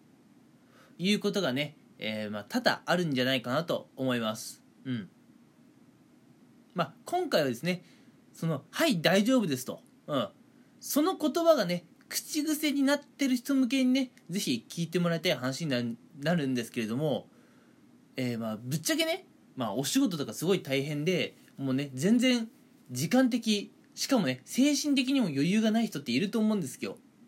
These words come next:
うん。だからそういう人でね、もし、あ、本当に大丈夫じゃないのにね、口癖でね、うん、「はい、大丈夫です」って言ってね、お仕事とか、あるいはまあ、家事とか、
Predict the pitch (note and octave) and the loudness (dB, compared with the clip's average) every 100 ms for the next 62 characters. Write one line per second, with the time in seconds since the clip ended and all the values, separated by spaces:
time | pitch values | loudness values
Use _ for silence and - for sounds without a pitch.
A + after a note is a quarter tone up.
0 | - C3 F#2+ - _ _ - - G3+ - | -8 -8 -8 -12 _ _ -20 -4 -4 0
1 | D4 F4 F#4 E4 D#4 F4+ A3+ F3+ F#3 - | 2 4 4 4 0 0 0 0 -2 -8
2 | - G#3+ B3+ A3 C3 - - _ _ _ | -8 0 2 2 -2 -4 -12 _ _ _
3 | - - - C3 D#3+ A#3 B3 E3+ G#3+ C#4 | -20 -20 -10 0 2 4 4 6 6 4
4 | B3+ D#3 D3 F3 A#2 D3 D3+ - _ _ | 4 2 0 0 0 -2 -6 -16 _ _
5 | _ - - - - A3+ A#3+ B3 A#3+ B3 | _ -20 -10 -4 2 2 4 2 4 2
6 | B3+ - E3 C3+ - - B3+ A3 F3 G3 | 0 -4 -6 -6 -10 -2 2 6 6 6
7 | C4 A#3+ G3 - - - _ - C3 F3+ | 4 4 2 0 -12 -20 _ -16 -6 -2
8 | F#3+ - - - D#3 D#3 G#3 D#3 C3+ C#3+ | -2 -6 -20 -6 -4 0 2 2 -2 2
9 | G#3+ - - - _ - E3 C#3+ A#2+ - | 2 2 -4 -20 _ -2 0 2 0 -2
10 | - A#3 F#3 C#3 G2 | 0 0 0 -4 -6